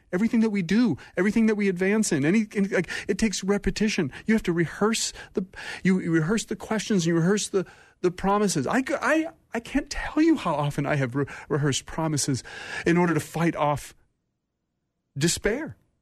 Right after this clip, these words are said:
uh, and, and fear, and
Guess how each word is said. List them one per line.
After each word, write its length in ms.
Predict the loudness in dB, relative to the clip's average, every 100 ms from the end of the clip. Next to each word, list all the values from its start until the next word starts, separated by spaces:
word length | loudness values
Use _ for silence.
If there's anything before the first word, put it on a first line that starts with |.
| _ _ _ _ _ -18
uh, 60 | -18 _ _ 0
and, 280 | 0 0 -8 -4
and 360 | 0 2 0 -6 _ _ _ _ -20
fear, 580 | -2 2 2 2 -6 -12 -2
and 340 | 2 4 2